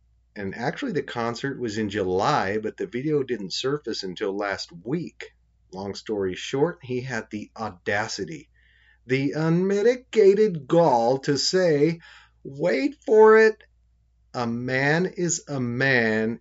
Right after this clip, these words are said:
and a woman is a woman." That's right. You wouldn't think that would be controversial, but it's twenty twenty-three,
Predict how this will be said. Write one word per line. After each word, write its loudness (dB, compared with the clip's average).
and -2
a -2
woman -2
is -2
a -6
woman." -2
That's -8
right. -4
You -12
wouldn't -10
think -4
that -2
would -10
be -6
controversial, -12
but -6
it's -4
twenty 4
twenty-three, 0